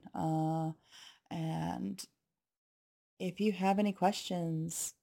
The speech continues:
please feel free to ask. If maybe, um, you have a question about something that, you know, you're curious about,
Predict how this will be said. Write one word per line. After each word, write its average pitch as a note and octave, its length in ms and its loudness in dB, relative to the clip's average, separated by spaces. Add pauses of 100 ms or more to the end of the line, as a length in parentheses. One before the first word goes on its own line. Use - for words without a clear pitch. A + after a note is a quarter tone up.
(540)
please G3 320 4
feel E3 220 2
free E3 220 2
to - 220 0
ask. G3+ 480 0 (380)
If E3 200 0
maybe, D#3+ 460 0
um, D#3 460 2
you E3 440 2
have E3 140 0
a - 40 -20
question E3+ 320 0
about D#3 260 4
something D#3 460 2
that, - 180 -2 (480)
you G#3 180 0
know, D#3+ 220 0
you're F3 120 -6
curious E3 480 4
about, - 340 2